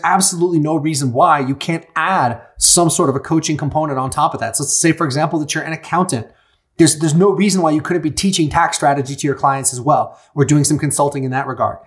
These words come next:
So think for a moment about how adding coaching to your business could work because it can add a whole new revenue stream to everything that you're already doing. And the thing you need to understand about that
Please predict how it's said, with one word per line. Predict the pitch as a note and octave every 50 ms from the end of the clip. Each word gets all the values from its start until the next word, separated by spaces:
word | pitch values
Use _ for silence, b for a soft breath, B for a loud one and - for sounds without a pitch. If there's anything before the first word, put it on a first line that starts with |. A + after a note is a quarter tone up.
| b b b b
So | - - - F3 D#3+ D3+ D#3 -
think | - - _ - A3 A3+ A3 -
for | - - G3+ -
a | - E3+
moment | D3+ C#3+ C#3 D3 D#3+ E3 C#3+ B2 A2 G2 - _ _ _ _ _ _ _ -
about | D3+ C#3+ D3+ C#3+ C3+
how | D#3 D#3 - -
adding | - E3 F#3 G3+ G#3 G3+ E3
coaching | - - F3+ E3+ - E3+ E3+
to | D#3 D#3+
your | D3+ C3+
business | A2 C#3 B2 A#2 B2 A#2+ A#2+ - - _ _ _ _ _ _ _ _ _ _ _
could | - - D#3+ C3+ A#2+
work | B2 C3+ C3+ A2 - - -
because | D#3+ C#3+ D3+ C3+
it | D3+ D3
can | - D#3+
add | - D3+ D#3 D#3+
a | D3
whole | C#3 - - - G3 G#3 A3 A3 G3+
new | F#3+ G3 G3
revenue | E3 D#3 D#3+ D#3+ D#3 E3 D#3 D3 C3+
stream | - - - D#3+ D#3+ F3 F#3+ G#3 A3 b b b b b _
to | - F#3+ F#3 F3+ - -
everything | E3+ F#3 E3 F3+ G3 - - - E3 D#3+
that | D#3 - -
you're | - E3 - -
already | - D#3 D3+ D#3+ E3 D3+ D#3 C#3+ C#3+ C#3
doing. | A#2 B2+ C#3+ B2+ A#2+ A2+ G#2 b b b b b _
And | D#3 D3
the | C#3+
thing | D3 - - G#3+ A3 A#3+
you | B3
need | A#3 A3
to | G3 -
understand | E3 E3 E3+ - - - F3 F3+ G#3+ A3
about | F#3+ C#3 B2 - -
that | B2+ A2+ A#2 - b b